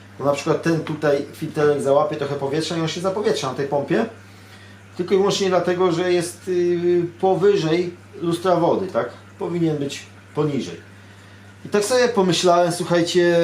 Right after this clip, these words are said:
no bo mamy całą rodzinę tych filtrów, tak? Jest tysiączek, jest półtora tysiączek i jest dwa tysiące. Yy, w teorii wiadro od tysiąca pasuje mi do tego. I tak sobie myślałem, że sobie wezmę wiadro od, y, Aquarela tysiąc,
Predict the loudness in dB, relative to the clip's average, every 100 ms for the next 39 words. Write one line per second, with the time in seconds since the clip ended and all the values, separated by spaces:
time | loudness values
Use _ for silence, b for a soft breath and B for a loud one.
0 | 4 2 2 0 2 2 2 0 2 2
1 | 2 2 0 0 -2 -2 -4 -2 -2 -2
2 | -4 -2 -2 -2 -2 -4 -4 -6 -4 0
3 | 0 0 -2 -2 -6 -6 -2 2 2 0
4 | -2 -2 0 -2 0 -2 0 -2 -2 -4
5 | -6 -8 -10 -12 B B B B B -20
6 | -20 -12 -2 2 4 4 2 -4 -18 -20
7 | -20 -20 -20 -20 -10 0 2 2 0 2
8 | 2 2 2 0 -2 -4 -2 -2 0 -2
9 | 0 -2 -2 2 2 2 -2 -2 -2 -2
10 | -6 -6 -2 -2 -2 -8 -20 -20 -10 -8
11 | -2 -2 -2 -4 -4 -6 -6 -4 -2 -2
12 | -2 -4 0 0 -2 -6 -6 -8 -10 -8
13 | -4 -2 -4 B B B -8 -6 -2 0
14 | 2 2 0 -2 -4 -4 0 0 -2